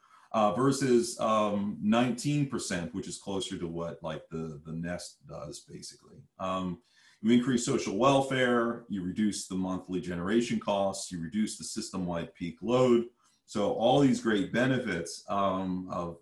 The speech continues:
of using smart thermostats and doing dynamic pricing. But, and I'll kind of, I'll end here.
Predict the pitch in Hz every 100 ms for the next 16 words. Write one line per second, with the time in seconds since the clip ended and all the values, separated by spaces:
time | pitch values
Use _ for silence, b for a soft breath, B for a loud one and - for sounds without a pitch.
0 | 90 90 85 80 90 104 101 95 - -
1 | 98 104 107 110 104 98 - 98 98 92
2 | - - 98 90 85 92 95 90 85 80
3 | _ - 87 90 92 85 80 _ 104 107
4 | - 85 76 73 B B B B B B
5 | - 104 190 - 104 - - _ _ _
6 | - 104 101 92 90 101 98 90 - 92
7 | 92 101 98 87 110 101 85 78